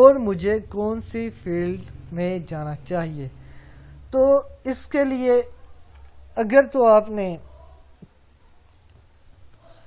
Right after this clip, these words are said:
इसके लिए यार थोड़ा सा डिटेल से बताऊंगा कि अगर तो आपने आईसीएस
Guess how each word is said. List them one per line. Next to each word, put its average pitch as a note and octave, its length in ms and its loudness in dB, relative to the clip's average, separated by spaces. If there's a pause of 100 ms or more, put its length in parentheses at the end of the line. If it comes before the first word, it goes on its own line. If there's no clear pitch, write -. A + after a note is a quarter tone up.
(160)
इसके C4+ 320 -2
लिए C#4 200 0
यार C4 220 2 (100)
थोड़ा A#3+ 220 4
सा C4 140 0
डिटेल A3 440 0
से C4 140 -4
बताऊंगा A#3 540 -2
कि B3 120 -10
अगर A#3 400 -2
तो A#3 200 -2
आपने A3+ 420 2 (220)
आईसीएस F#3+ 640 -6